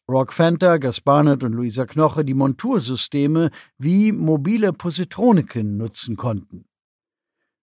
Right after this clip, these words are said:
Weil die darin hinterlegten Speicherinhalte eher kärglich waren und zudem nur aus missionsrelevanten Informationen bestanden, gab es dort schon bald nichts mehr zu holen.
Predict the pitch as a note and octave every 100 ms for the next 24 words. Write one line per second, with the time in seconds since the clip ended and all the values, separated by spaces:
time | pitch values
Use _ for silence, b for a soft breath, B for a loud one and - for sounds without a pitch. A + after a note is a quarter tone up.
0 | _ - A2 A#2+ A#2+ C3 C3 B2 D#3 F3+
1 | E3 D#3+ C#3+ C#3+ D#3+ - C3+ - - C#3+
2 | C#3+ D3 C#3 B2+ C3+ B2 C3 - C3+ B2
3 | A2 - - B2+ F#3 - C#3 A#2 B2 A#2
4 | C3 D3+ F#3 C3+ A#2 - A#2 C3+ C3+ D3
5 | E3+ C3 C3 - _ _ C#3+ C#3+ - C#3
6 | G3+ A3 C#3+ D3+ C3+ C3 G3+ E3 C3+ C3
7 | B2+ A#2+ A2+ - B2+ C3 B2+ - D3 D#3
8 | - G3+ B B B - D#3 D#3 - D3+
9 | D3 - D3+ C#3 B2+ B2+ - B2 A#2 -
10 | B2+ A#2 - B2 C3 B2 G2 -